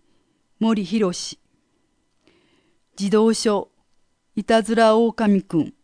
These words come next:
木村雄一。お化けのおもてなし、川端誠。熊野マースケ、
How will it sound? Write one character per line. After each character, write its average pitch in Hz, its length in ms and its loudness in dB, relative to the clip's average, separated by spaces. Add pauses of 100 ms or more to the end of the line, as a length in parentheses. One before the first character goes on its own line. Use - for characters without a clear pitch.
(440)
木 220 140 0
村 214 300 2
雄 220 260 2
一。 - 420 -8 (760)
お 202 80 -8
化 240 160 2
け 220 140 2
の 190 120 2
お 185 60 2
も 190 160 2
て 190 100 -4
な 180 180 0
し、 - 360 -10 (400)
川 214 320 -2
端 208 280 -4
誠。 175 680 -6 (800)
熊 233 260 4
野 185 140 2
マ 202 220 0
ー 190 40 -2
ス - 140 -20
ケ、 - 320 -8